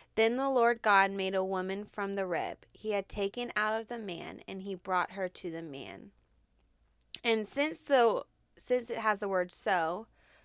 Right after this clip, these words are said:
so let's go back to, um, the verses before that. So let's return to what it's leading into. So going back to Genesis two eighteen through nineteen, so right before the verse I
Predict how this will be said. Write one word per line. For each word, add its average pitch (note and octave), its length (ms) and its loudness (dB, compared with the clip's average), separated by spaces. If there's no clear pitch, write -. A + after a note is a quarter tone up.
so G#3 220 2
let's G3 260 2
go G#3+ 160 2
back G3 280 4
to, F#3+ 520 0
um, E3 440 -2
the F#3+ 100 2
verses F3+ 360 -4
before D#3+ 320 -6
that. A2 200 -6
So F#3 100 -8
let's F3+ 220 -4
return F3+ 460 -6
to A3 80 -6
what F#3+ 160 2
it's - 220 -2
leading E3+ 300 -4
into. D3+ 420 -10
So G3 240 2
going G3 280 2
back F#3 220 2
to G3+ 100 -2
Genesis F#3 520 -6
two G3+ 300 -6
eighteen F#3+ 400 -4
through F3+ 140 -6
nineteen, F3 560 -8
so F#3 180 -2
right F3+ 220 2
before F3+ 420 -2
the E3 140 -6
verse E3+ 260 -4
I E3+ 140 -4